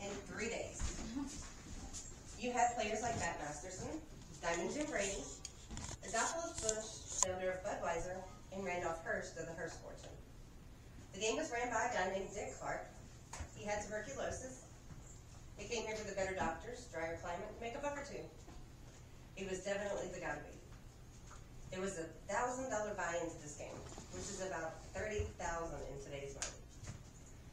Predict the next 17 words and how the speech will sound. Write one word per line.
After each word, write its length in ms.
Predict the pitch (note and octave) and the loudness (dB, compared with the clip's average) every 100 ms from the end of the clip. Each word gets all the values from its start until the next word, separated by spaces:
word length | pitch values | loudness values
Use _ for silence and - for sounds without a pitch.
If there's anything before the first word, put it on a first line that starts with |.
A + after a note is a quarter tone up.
| - - - - | -12 -12 -12 -6
The 80 | G3 | 4
house, 240 | A3 A3 | 4 4
of 80 | A#3 | 0
course, 220 | B3 B3 | 2 2
got 160 | A#3 A3 | 0 -2
ten 160 | A3 | -4
percent. 340 | A3+ - - - - - - - - | -2 -2 -4 -6 -8 -10 -12 -12 -8
And 160 | F3 F3+ | -4 -2
in 160 | A#3+ | 0
that 160 | B3+ A3 - | 2 2 0
eight 160 | - | -2
years, 240 | A#3 A#3 - F3 | -4 -4 -4 -4
over 160 | - - | -4 -6
ten 320 | - A3 A3+ C4 - G3 | -6 -4 -4 -4 -6 -4
million 320 | G3 G3+ G#3 | -2 -2 -2
dollars 400 | - - - - - | -2 -2 -2 -6 -6
crossed 260 | C#3 - | -4 -4